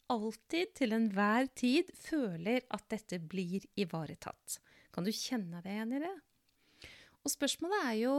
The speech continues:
hvordan du reagerer på det, hva det er som skjer med deg da, i de situasjonene hvor du ikke opplever at du blir sett, hørt og forstått. Kanskje har du forsøkt igjen og igjen å forklare, ikke sant?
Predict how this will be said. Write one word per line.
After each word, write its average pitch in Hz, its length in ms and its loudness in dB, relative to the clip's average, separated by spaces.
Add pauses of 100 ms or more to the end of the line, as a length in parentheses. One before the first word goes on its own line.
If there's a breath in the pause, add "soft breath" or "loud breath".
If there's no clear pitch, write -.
(260)
hvordan 226 480 -2
du 277 80 0
reagerer 285 480 0
på 269 180 -4
det, 494 140 0 (240)
hva 233 240 4
det 320 80 0
er 302 160 0
som 285 160 -4
skjer 214 500 2
med 302 140 2
deg 359 320 2
da, 508 60 4 (580 loud breath)
i - 80 -10
de 285 160 8
situasjonene 226 720 0
hvor 233 160 0
du 370 160 4
ikke 403 320 -4
opplever 202 680 2
at 202 220 -6
du 214 80 0
blir 196 560 2
sett, - 420 2 (140)
hørt 165 240 -4
og 165 160 -8
forstått. - 460 -10 (680 loud breath)
Kanskje 208 400 2
har 190 160 0
du 196 60 0 (100)
forsøkt 208 720 0
igjen 202 460 2 (180)
og 285 160 2
igjen 285 540 2 (100)
å 254 80 0
forklare, 220 720 -2
ikke - 100 -6
sant? 302 380 -2